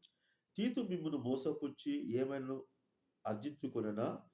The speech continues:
మేమొక్క ఆత్మ వల్లే ఒక అడుగుజాడైనా నడుచుకొనలేదా?" అంటున్నాడు. అంటే తీతు గురించి పౌలు భక్తుడు సాక్ష్యం ఇస్తున్నాడు. "మేము ఒక్కటే అడుగుజాడలో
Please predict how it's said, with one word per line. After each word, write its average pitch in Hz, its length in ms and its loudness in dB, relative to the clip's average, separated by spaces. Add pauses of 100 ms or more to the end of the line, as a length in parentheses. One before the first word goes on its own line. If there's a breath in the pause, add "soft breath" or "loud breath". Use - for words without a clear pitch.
(640)
మేమొక్క 160 520 4
ఆత్మ 156 480 4
వల్లే 151 520 4
ఒక 135 200 -2
అడుగుజాడైనా 151 840 4
నడుచుకొనలేదా?" 120 920 0
అంటున్నాడు. - 720 -12 (400)
అంటే 120 380 -2 (440 soft breath)
తీతు 262 280 4
గురించి 160 840 2
పౌలు 165 220 4
భక్తుడు 185 340 2
సాక్ష్యం 165 540 -4
ఇస్తున్నాడు. - 720 -6
"మేము 156 160 -2
ఒక్కటే 170 460 2
అడుగుజాడలో 147 1080 2